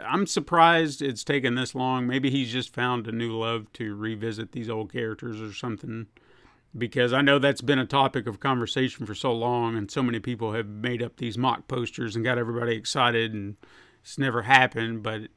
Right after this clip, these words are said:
if he wanted to make it happen, you know, him, Tim Burton get together and try to figure out what to,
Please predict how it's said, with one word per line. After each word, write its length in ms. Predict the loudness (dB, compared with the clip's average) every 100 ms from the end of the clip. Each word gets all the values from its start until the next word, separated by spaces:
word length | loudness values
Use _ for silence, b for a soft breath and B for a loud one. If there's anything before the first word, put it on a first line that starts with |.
| _
if 100 | -10
he 80 | -4
wanted 240 | -2 -2 -2
to 60 |
make 200 | -4 -4
it 80 | -6
happen, 420 | -6 -6 -10 -12 -16 _ _ _ _ _
you 140 | -6 -4
know, 160 | -4
him, 320 | -2 -2 -2 0
Tim 240 | 4 6
Burton 300 | 6 6 4
get 140 | 0 2
together 340 | 4 4 2
and 100 | 0
try 140 | -2
to 60 | -4
figure 240 | -2 2
out 100 | 2
what 160 | 0 -4
to, 160 | -8